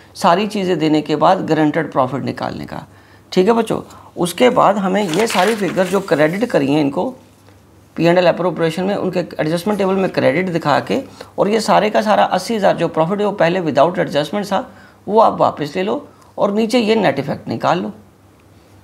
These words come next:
ठीक है जी, और साथ में ये हम journal entry pass कर देंगे जिसमें भानु के capital account को हमें क्या करना है? debit करना है,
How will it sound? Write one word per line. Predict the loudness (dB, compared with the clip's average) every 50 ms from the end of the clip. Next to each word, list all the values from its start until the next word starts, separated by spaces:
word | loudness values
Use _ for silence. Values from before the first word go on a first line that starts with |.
| -20 -20 -20 -20 -20 -20 -20 -20 -20 -6 -4
ठीक | 0 2
है | 2 2
जी, | 2 -2 -6 -10 -16 -4 2
और | 4 4 4
साथ | 4 2 0 0 0 0
में | 0 -2 -2 -2 -6 -10 -20 -20 _ -10
ये | -4 0 0 0
हम | 2 0 0 2
journal | 2 2 2 2 0 -2
entry | -2 -4 -4 -6 -6
pass | -2 2 2 2 2 2
कर | 0 -2 0
देंगे | 0 -2 -4 -4 -6 -8 -10 -14 -18 -20 -18 -10 -6
जिसमें | -4 -2 0 0 0 0 0
भानु | 0 2 2 4 2 2
के | 2 0 0
capital | 2 2 2 2 2 0 0
account | 0 0 0 0 0 -2
को | -2
हमें | -2 -2 -2 -4 -2
क्या | 0 0 0 0
करना | -2 -4 -4 -2 -2 -2
है? | -2 -2 -4 -6 -10 -16 -20 -20 -20 -20 -20 _ -20 -16 -8
debit | -2 0 2 2 2 0 0
करना | 0 0 0 2 0
है, | 0 -2 -4